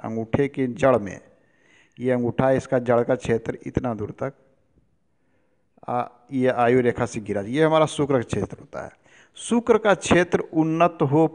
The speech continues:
पुष्ट हो, मतलब ये शुक्र का क्षेत्र अच्छा हो, शुक्र पर्वत अच्छा हो, मांसल हो, गद्देदार हो, दोनों हथेली में।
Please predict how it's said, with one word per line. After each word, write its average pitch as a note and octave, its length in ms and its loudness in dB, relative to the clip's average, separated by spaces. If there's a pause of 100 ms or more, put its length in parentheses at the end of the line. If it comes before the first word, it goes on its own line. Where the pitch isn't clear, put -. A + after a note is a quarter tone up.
पुष्ट C#3 280 -2
हो, F#2+ 300 -4
मतलब D#3 320 -4
ये E3+ 160 0
शुक्र D#3 340 -2
का D3+ 160 4
क्षेत्र D3 420 -2
अच्छा B2 320 -2
हो, A#2+ 240 2
शुक्र C#3+ 340 -2
पर्वत B2+ 480 2 (140)
अच्छा A2+ 360 -4
हो, A2 380 -4 (380)
मांसल B2 560 0
हो, G#2+ 220 -2
गद्देदार A2 600 -2
हो, G2 260 -10 (240)
दोनों D3+ 340 2
हथेली G2+ 340 -6
में। F#2+ 140 -16